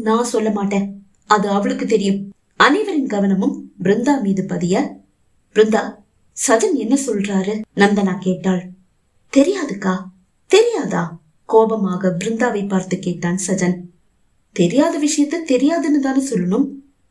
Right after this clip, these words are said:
உங்களுக்கு தெரிஞ்சிருந்தா நீங்களே சொல்லுங்க. இத்தனை பேர் முன்னாடி உன்னை அவமானப்படுத்த வேண்டாம்னு நினைக்கிறேன், அதனால அதை சொல்ல நான் விரும்பல" என்று கூறியவன்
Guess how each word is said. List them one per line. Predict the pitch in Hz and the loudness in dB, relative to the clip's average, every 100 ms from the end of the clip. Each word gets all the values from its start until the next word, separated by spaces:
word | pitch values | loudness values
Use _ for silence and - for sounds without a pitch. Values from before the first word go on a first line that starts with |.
| _ _ - | _ _ 0
உங்களுக்கு | 240 330 339 | 4 4 0
தெரிஞ்சிருந்தா | 302 294 302 285 392 330 | -2 0 0 -2 -2 0
நீங்களே | 262 349 320 | 0 0 -2
சொல்லுங்க. | - 180 175 175 262 - - _ _ _ _ _ - | -2 -4 -2 -2 -4 -6 -18 _ _ _ _ _ -4
இத்தனை | - 226 233 | 0 0 0
பேர் | 226 233 220 | 0 0 0
முன்னாடி | 214 208 202 | -2 0 -2
உன்னை | 233 214 220 | -2 0 0
அவமானப்படுத்த | 208 254 262 262 - 196 202 | 0 0 -2 -2 -4 -4 -2
வேண்டாம்னு | 196 196 190 202 196 | -2 0 0 0 0
நினைக்கிறேன், | 190 185 185 180 - - _ _ _ _ _ | -2 -2 -2 -2 -6 -20 _ _ _ _ _
அதனால | 180 170 202 202 202 | -2 0 0 0 0
அதை | 190 190 | -2 -2
சொல்ல | 190 190 | 0 0
நான் | 185 175 | 0 -2
விரும்பல" | 180 180 175 170 165 - _ _ - | -2 0 -2 -4 -6 -18 _ _ 2
என்று | 247 285 | 2 2
கூறியவன் | 330 381 453 294 175 254 | 0 0 0 -2 -2 -4